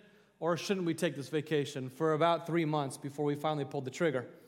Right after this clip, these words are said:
Like, it's hard to know if you can take a vacation during covid days, isn't it? And so we're going back and forth for several weeks, even several months, and we want to do something different.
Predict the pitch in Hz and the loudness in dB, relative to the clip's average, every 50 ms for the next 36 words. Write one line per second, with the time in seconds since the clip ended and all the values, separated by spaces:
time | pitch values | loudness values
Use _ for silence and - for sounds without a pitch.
0 | - - - - - - - - - - - 180 180 180 190 185 - - 214 226 | -20 -20 -20 -20 -20 -20 -20 -20 -20 -8 -2 0 2 2 2 0 2 2 4 4
1 | 240 254 233 254 - 226 208 202 202 196 196 185 180 170 147 185 175 180 180 147 | 6 4 2 2 2 2 4 6 6 6 6 6 6 4 4 2 0 0 0 2
2 | - 196 190 190 190 151 175 175 - 185 180 180 175 180 165 160 147 165 170 160 | 2 2 2 2 0 0 -2 0 2 2 2 2 2 0 -2 0 2 2 2 2
3 | 143 - 180 175 151 147 147 135 160 147 131 123 113 113 131 131 156 170 190 208 | 2 2 2 2 2 2 2 2 2 2 2 0 -2 -4 -4 -2 0 -2 -2 -2
4 | 165 - - - - - _ _ _ _ _ - - - - - - - - - | -6 -16 -18 -20 -20 -20 _ _ _ _ _ -20 -20 -20 -20 -20 -20 -20 -20 -20
5 | - _ _ _ - 151 160 170 175 165 - - 208 196 190 185 185 185 185 185 | -20 _ _ _ -2 0 2 2 2 2 0 2 4 6 6 6 6 4 4 4
6 | 190 233 262 285 269 294 285 254 196 226 226 247 247 240 247 220 170 220 220 220 | 4 4 6 6 6 6 6 6 6 6 6 6 6 4 2 0 2 4 4 6
7 | 226 226 220 214 185 - - 226 220 196 190 196 190 185 226 233 233 220 233 233 | 4 4 2 2 0 2 4 4 4 6 6 4 4 4 4 4 4 2 2 2
8 | 220 208 180 202 202 185 - 220 220 202 180 190 185 180 190 202 214 220 226 208 | 2 2 2 2 0 0 4 4 4 6 6 4 4 6 6 6 6 6 4 2
9 | - - 190 175 165 175 226 240 262 269 247 208 240 185 240 226 196 - 214 185 | 2 2 2 2 2 2 4 4 4 4 4 2 2 4 4 2 4 4 2 2
10 | 156 214 233 226 226 208 175 175 208 208 | 4 4 4 4 4 2 2 2 0 -2